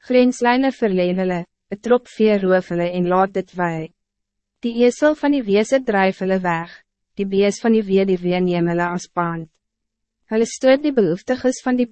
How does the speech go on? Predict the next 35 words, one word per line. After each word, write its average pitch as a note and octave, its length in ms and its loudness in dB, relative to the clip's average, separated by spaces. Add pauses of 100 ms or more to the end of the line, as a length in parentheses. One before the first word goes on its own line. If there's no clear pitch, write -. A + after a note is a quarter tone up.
pad G3 240 0
af, E3+ 320 -4 (340)
die G3+ 200 -2 (120)
elendiges A#3+ 600 2
van G#3+ 100 0
die G3+ 100 2
land F3 360 0
kruip G3+ 360 0
almal F3+ 400 -2
saam E3+ 360 -2
weg. D#3+ 280 -8 (880)
Kyk, B3 380 0 (180)
soos G#3+ 240 -4
wilde A3 320 2
esels F#3 640 -2
in F3+ 100 0
die F#3 160 0
woestijn A#3 460 0
trek G#3+ 320 0
hulle G3 240 0
uit G3 220 0
na F3+ 200 0
hul F3+ 140 -2
werk, D#3+ 420 -6 (220)
terwyl F#3 340 2
hulle F#3 180 0
soek - 340 -6
na F3+ 180 0
voedsel, F3 640 -6 (260)
die G3 100 -2
wildernis A3+ 640 0
lewer G3 400 2
brood E3+ 400 -2
vir F3 140 -6
hulle, E3+ 200 -8